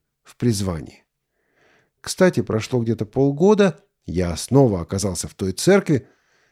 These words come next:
и помощника того там уже не было. Пастор говорит: «А он ушел. Ему заплатили побольше,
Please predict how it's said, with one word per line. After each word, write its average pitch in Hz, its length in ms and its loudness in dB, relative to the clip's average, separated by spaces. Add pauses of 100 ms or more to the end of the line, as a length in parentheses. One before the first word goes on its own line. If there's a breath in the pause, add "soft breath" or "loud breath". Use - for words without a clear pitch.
(160)
и 175 120 -2
помощника 151 680 2
того 139 480 2
там 127 200 0
уже 127 180 2
не 127 220 2
было. 62 260 -12 (600 soft breath)
Пастор 135 340 2
говорит: 135 400 4
«А 151 140 4
он 156 200 6
ушел. 147 680 2 (480 soft breath)
Ему 127 400 6
заплатили 123 640 2
побольше, 185 640 0